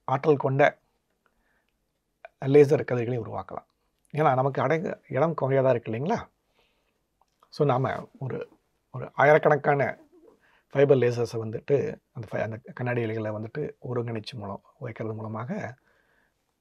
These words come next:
மிக அதிக அளவு, ஹண்ட்ரட் கிலோவாட்ஸ், ஹண்ட்ரட் கிலோவாட்ஸ் ஆற்றல் கொண்ட லேசர் கதிர்கள் நம்மளால உருவாக்க முடியும். நான் ஒரு தடவை ஜப்பான் போயிருந்தப்ப நான் பார்த்தேன் நானு.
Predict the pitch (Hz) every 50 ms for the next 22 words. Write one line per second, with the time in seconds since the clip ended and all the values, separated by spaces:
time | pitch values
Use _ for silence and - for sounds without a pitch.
0 | _ _ _ _ _ _ _ _ _ _ _ _ _ _ _ _ _ _ _ _
1 | _ _ _ - 127 127 160 190 175 160 147 135 120 110 - - - 120 143 175
2 | 196 175 147 - - 175 156 135 117 - - - - - _ _ _ _ _ _
3 | _ _ _ _ _ _ _ _ _ _ _ _ _ _ _ _ _ _ _ _
4 | _ _ _ _ _ _ _ _ _ _ _ _ _ _ _ _ _ _ _ -
5 | - 117 135 165 175 160 135 - - 170 170 180 170 143 120 104 95 - - -
6 | - _ _ _ _ _ _ _ _ _ _ _ _ _ - - _ _ _ _
7 | _ _ _ _ _ _ _ _ _ _ _ _ - 123 123 - 127 120 - 120
8 | 120 143 156 123 95 - - - _ _ _ _ _ _ _ _ _ _ _ _
9 | - _ _ _ - 135 139 139 135 131 117 123 117 120 127 120 117 110 107 104
10 | 101 101 92 - - - 90 80 - - _ _ _ - - 110 107 104 113 117
11 | 120 117 104 110 - - 120 113 107 110 104 101 113 120 123 117 104 101 - 95
12 | 92 - 90 87 87 85 90 104